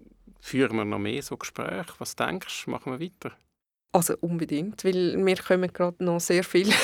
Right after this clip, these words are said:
Speaker 2: <laughs> Sachen in den Sinn,
Speaker 1: Zum
Speaker 2: die wir nicht
Speaker 1: Beispiel?
Speaker 2: bes-, äh, nicht besprochen haben. Ja, also eigentlich geht mir so ein bisschen die Frage von, wie, wie tun wir Kämpfe gut verbinden? Wie, wie schaffen Organisationen gut zusammen? Wie kann man das auch voranbringen? Wie schafft man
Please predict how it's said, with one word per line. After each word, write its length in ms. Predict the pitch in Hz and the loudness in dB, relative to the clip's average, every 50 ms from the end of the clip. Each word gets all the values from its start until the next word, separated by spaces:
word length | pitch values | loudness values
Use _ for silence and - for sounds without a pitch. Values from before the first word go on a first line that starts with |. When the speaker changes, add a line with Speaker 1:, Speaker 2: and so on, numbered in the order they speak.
| - - - | 2 0 4
Speaker 2:
<laughs> 260 | - 202 170 - - | 6 6 4 4 2
Sachen 520 | - - - - 180 202 - - - 196 190 | -2 2 4 4 4 4 4 4 4 4 4
in 180 | 190 185 180 175 170 | 4 2 0 -2 -4
den 20 | |
Sinn, 260 | 170 - 202 196 202 202 | 0 2 2 4 4 4
Speaker 1:
Zum 80 | 180 160 | 4 6
Speaker 2:
die 60 | 170 | 6
wir 60 | 170 | 8
nicht 260 | 175 180 202 226 311 | 8 8 6 8 8
Speaker 1:
Beispiel? 320 | 339 330 330 - - - - | 6 8 8 6 4 4 4
Speaker 2:
bes-, 140 | - 151 | 4 6
äh, 20 | - | 4
nicht 300 | - - 85 110 214 - | 4 2 0 0 0 0
besprochen 560 | - 208 - - - 202 196 196 - - - | -2 -4 -4 -4 -4 -4 -4 -4 -4 -2 -2
haben. 120 | 196 190 190 - - - - - - - - - - - - - - - - | -2 -2 -4 -6 -12 -18 -18 -18 -20 -20 -20 -20 -20 -20 -20 -20 -20 -2 4
Ja, 100 | - 262 | 6 6
also 160 | - 269 262 - - | 8 6 6 4 2
eigentlich 380 | - - 254 262 269 269 - - | 4 4 4 6 4 2 0 0
geht 220 | - 240 - - | 0 0 0 2
mir 160 | - 226 220 226 - - 539 539 571 - - - - - 220 | 4 4 4 4 2 -2 -6 -8 -8 -10 -6 0 2 2 4
so 120 | - 240 | 4 4
ein 60 | 226 | 4
bisschen 140 | 233 233 226 | 4 4 2
die 120 | 226 226 208 | 2 -2 -4
Frage 360 | - - 233 226 233 226 - | -4 -2 0 0 0 -2 -2
von, 180 | - 226 202 | -4 -4 -2
wie, 240 | - 104 104 - 220 | -2 -2 -4 -4 -6
wie 120 | 214 104 104 | -6 -6 -6
tun 180 | - 208 208 202 | -6 -6 -4 -4
wir 80 | 202 | -6
Kämpfe 680 | 196 - - - 208 202 196 202 - - - - - - _ _ _ _ | -6 -6 -6 -6 -4 -4 -6 -8 -10 -12 -18 -18 -18 -20 _ _ _ _
gut 240 | - 220 220 214 - | 6 6 6 6 6
verbinden? 800 | - 208 180 - 202 202 208 226 240 233 - - 190 220 226 - _ _ - - - - _ _ | 2 2 4 4 4 4 4 4 4 4 6 6 6 6 4 -2 _ _ -20 -20 -20 -20 _ _
Wie, 240 | - 202 202 202 196 | -4 -2 0 0 0
wie 100 | 190 196 190 | 0 0 2
schaffen 500 | - - 104 98 95 - - - - - _ - - - _ _ - - | 4 6 4 4 2 2 0 -2 -2 -2 _ -10 -12 -12 _ _ -8 -2
Organisationen 880 | - 208 196 196 202 202 202 190 - 196 - - 202 196 196 196 196 190 | 0 0 2 2 2 0 0 0 -2 -4 -2 -2 -2 0 0 -2 -2 -2
gut 220 | 196 196 196 190 - | -2 -2 -2 -4 -2
zusammen? 380 | - - 196 202 202 202 190 | -2 0 0 0 0 -2 -4
Wie 80 | 190 185 | -4 -6
kann 200 | 180 - 196 190 | -4 -4 -4 -4
man 100 | 190 185 | -4 -4
das 260 | 185 185 185 - - | -4 -2 -2 -2 -2
auch 140 | 196 196 190 | 0 0 0
voranbringen? 720 | 180 - 175 175 180 190 208 208 - 202 185 190 190 185 | 0 -2 -2 0 0 0 0 0 -2 -4 -4 -4 -2 -2
Wie 80 | 185 185 | -2 -2
schafft 360 | 180 - 196 190 185 - - | -2 -2 -2 -2 -2 -4 -4
man 160 | - 180 180 | -4 -4 -4